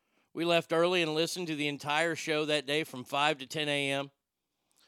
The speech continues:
I don't know if you remember this, but Scab read the story of Clint Eastwood saving some guy's life on a golf course by giving him the Heimlich maneuver. You did an impression of Eastwood, making him sound three hundred fucking years old and going into painful step-by-step <laughs> detail of how he did save the man.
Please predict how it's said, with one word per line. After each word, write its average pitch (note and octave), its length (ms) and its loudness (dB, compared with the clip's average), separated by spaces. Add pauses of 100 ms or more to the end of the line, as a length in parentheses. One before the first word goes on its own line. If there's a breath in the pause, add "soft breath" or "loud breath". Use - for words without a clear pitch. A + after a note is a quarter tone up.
(240 soft breath)
I D3+ 80 2
don't F3+ 140 2
know F#3 120 6
if E3+ 100 -2
you F3+ 120 2
remember E3 320 2
this, C#3+ 360 -2
but C#3 300 0
Scab F3 440 4
read E3 180 2
the C3 60 -12
story E3 340 0
of C3 100 -6
Clint E3 240 -2
Eastwood D#3+ 360 -2
saving D#3 440 -2
some D#3+ 240 -6
guy's D3+ 320 2
life D3+ 260 0
on D3 100 -4
a C3+ 60 -6
golf C#3+ 340 -2
course C#3 220 -6
by C3+ 160 -2
giving C#3 280 -4
him C#3 40 -6
the C3 80 -4
Heimlich C#3 400 -2
maneuver. B2 420 -6 (1000 soft breath)
You G3+ 180 0
did G#3+ 200 4
an G3 120 2
impression F3+ 420 0
of E3 120 0
Eastwood, E3+ 440 0
making E3 360 -2
him D#3+ 180 -2
sound D#3+ 400 0
three F3+ 240 0
hundred E3+ 320 -2
fucking E3 360 -2
years D#3 300 0
old C#3+ 380 0
and C#3 160 -4
going D#3 260 -2
into D3 180 -4
painful D3 440 -2
step-by-step D#3 800 0
<laughs> - 0 -
detail D#3 600 -2
of C#3 160 -6
how E3+ 240 0
he E3+ 80 -6
did D#3 260 -6
save D3+ 320 -4
the C#3 60 -10
man. C3+ 480 -6